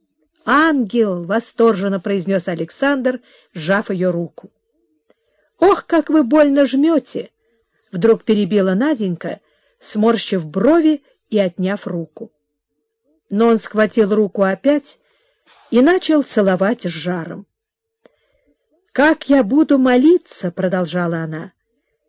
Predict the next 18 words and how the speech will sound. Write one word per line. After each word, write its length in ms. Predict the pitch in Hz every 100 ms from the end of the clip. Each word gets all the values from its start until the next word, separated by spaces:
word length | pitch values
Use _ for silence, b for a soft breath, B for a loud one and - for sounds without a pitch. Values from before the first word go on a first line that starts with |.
| _ _
«Сегодня, 760 | - - 294 247 330 277 170 175
завтра, 720 | 151 254 302 - - - - _ _ b b
всегда 600 | - - 277 220 185 359
за 100 | 349
этот 380 | 320 277 262 240
вечер, 480 | 220 196 - - - b b b
как 220 | 370 -
я 120 | 339
счастлива! 920 | 320 - - 294 247 - - 156 - - _ _ _ _ _ _
А 180 | 196 208
вы?» 400 | 165 226 311 339 _ _ _ _ _ _ _ _ _ _ _ _ _ _ -
Вдруг 320 | 170 220 240
она 220 | 208 208
задумалась. 800 | 226 226 180 160 151 156 - - _ _ _ _ _ _ _ _ _
В 100 | 165
глазах 500 | 196 226 208 302 -
мелькнула 540 | 302 269 233 269 285
тревога. 720 | 285 294 294 190 175 - 135